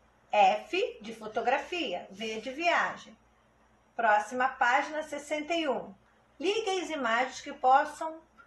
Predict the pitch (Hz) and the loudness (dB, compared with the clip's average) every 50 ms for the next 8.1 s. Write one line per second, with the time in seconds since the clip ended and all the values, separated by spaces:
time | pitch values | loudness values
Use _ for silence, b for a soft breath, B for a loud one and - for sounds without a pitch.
0 | _ _ - - 302 294 294 285 277 277 - 339 339 339 302 285 285 302 311 311 | _ _ -10 -8 -4 0 0 0 0 0 -2 -2 -2 0 0 0 0 0 0 -4
1 | 302 294 277 277 277 - - - 254 240 262 277 - - - - 285 269 262 254 | -6 -6 -6 -8 -8 -8 -4 0 0 2 2 0 -2 -6 -6 -4 -2 0 2 4
2 | 254 262 - 311 311 330 - - - 214 160 147 - 113 - - _ _ _ _ | 2 2 0 -4 -10 -10 -10 -4 0 0 0 0 -2 -6 -12 -20 _ _ _ _
3 | - - - - 302 311 330 381 381 302 330 415 466 508 508 494 - - - _ | -20 -20 -10 -6 -2 -2 0 0 -2 0 0 2 2 2 2 0 -4 -10 -20 _
4 | _ _ _ _ _ _ _ _ _ _ _ _ _ _ _ _ _ _ _ _ | _ _ _ _ _ _ _ _ _ _ _ _ _ _ _ _ _ _ _ _
5 | _ _ _ _ - 226 247 269 262 277 302 302 311 311 311 302 302 302 302 311 | _ _ _ _ 0 2 4 4 4 2 -2 -4 -4 -4 -2 -2 -2 -2 -2 -4
6 | 302 294 - 277 269 277 277 294 269 - - 277 269 269 - 262 269 - - 269 | -6 0 4 4 4 4 4 2 -2 -2 -4 -8 -8 -4 -4 -4 -4 0 2 2
7 | 262 - 262 254 254 254 247 247 240 240 233 226 233 254 254 - 247 240 233 233 | 2 4 4 6 6 6 6 4 4 0 -2 -2 -2 -4 -2 -2 -2 -4 -4 -6
8 | - | -12